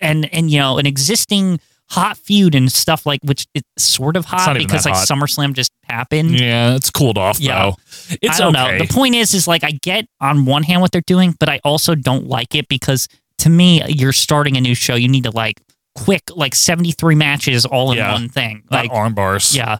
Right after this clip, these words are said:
Speaker 2: Speaking of which, arm bar again by Brett. Anvil's looming here. Shove off by Owen. Off the ropes is Brett. Crucifix gets two. Then an arm bar again by Brett.
Speaker 1: Arm City.
Speaker 2: Yeah,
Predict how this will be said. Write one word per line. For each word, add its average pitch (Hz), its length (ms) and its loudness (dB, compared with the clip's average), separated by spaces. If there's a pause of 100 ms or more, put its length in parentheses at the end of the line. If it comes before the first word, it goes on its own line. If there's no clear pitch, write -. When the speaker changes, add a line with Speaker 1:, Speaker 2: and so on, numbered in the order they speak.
(140)
Speaker 2:
Speaking 120 320 -2
of 113 80 0
which, 117 240 0
arm 135 160 0
bar 131 140 0
again 123 180 0
by 113 100 -2
Brett. 113 380 -2
Anvil's 117 440 -2
looming 123 260 2
here. 131 120 0
Shove 180 240 0
off 165 100 0
by 156 140 0
Owen. 135 200 0
Off 165 120 0
the - 100 -2
ropes 156 180 2
is 131 100 -2
Brett. 175 160 0
Crucifix 196 480 0
gets 147 200 2
two. 160 360 2 (320)
Then 240 140 2 (120)
an 185 40 -2 (200)
arm 240 240 2
bar 262 180 2
again 220 480 2
by 135 140 2
Brett. 117 300 -2
Speaker 1:
Arm 147 280 4
City. 117 460 -2
Speaker 2:
Yeah, 131 140 -2